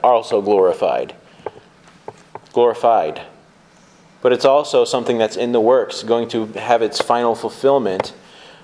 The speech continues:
when we stand before him. And how is he gonna do that according to his own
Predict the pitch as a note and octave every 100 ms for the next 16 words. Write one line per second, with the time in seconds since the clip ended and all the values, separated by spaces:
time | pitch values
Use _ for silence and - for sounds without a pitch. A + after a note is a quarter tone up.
0 | - B2 A#2+ A2+ - A#2 G#2+ G2+ - D3
1 | C3+ F2 - - - _ _ _ - _
2 | _ - _ _ _ _ _ _ _ _
3 | _ _ _ _ _ _ _ _ _ _
4 | _ _ _ - _ _ - B2 B2 D3
5 | C#3+ C#3 B2+ A#2 G#2 D#3 D#3+ G2+ G2 G#2+
6 | - B2 B2 A2+ G#2+ A2+ A2+ A2 A#2+ A#2
7 | A2+ G#2+ G#2